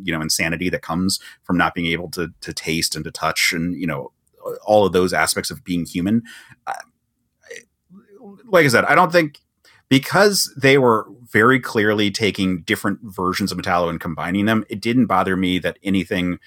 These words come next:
may or may not be, like, established canonically already at this point. Uh, and, and like I said, it was, it, it had a really strong emotional through line, and that, that carried me the whole way.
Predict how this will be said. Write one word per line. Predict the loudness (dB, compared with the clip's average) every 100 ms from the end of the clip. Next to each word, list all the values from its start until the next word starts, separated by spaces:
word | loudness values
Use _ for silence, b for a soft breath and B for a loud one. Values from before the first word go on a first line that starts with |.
| b b _
may | 0 2 2
or | 2
may | 0 0
not | 0 -2 -6
be, | -6 -6 -6
like, | -8 -10 _ _ _
established | -6 -2 0 0 0 -4 -8
canonically | -6 -4 -2 -4 -4 -6
already | -6 -6 -4 -4
at | -6
this | -6
point. | -4 -4 -6 B B _
Uh, | -2 -2 0
and, | -2 -2
and | -2
like | -2
I | -2
said, | -6
it | -8
was, | -6 -6 -8 -8
it, | -10 -10 -4
it | 0
had | 2 0
a |
really | -2 -2
strong | 0 0 0
emotional | 0 -4 -4 -6 -6
through | -6 -2
line, | -2 0 0
and | -2
that, | -4 -8 -6
that | -4 -4
carried | -6 -4 -4
me |
the | -8
whole | -10 -10
way. | -14 -20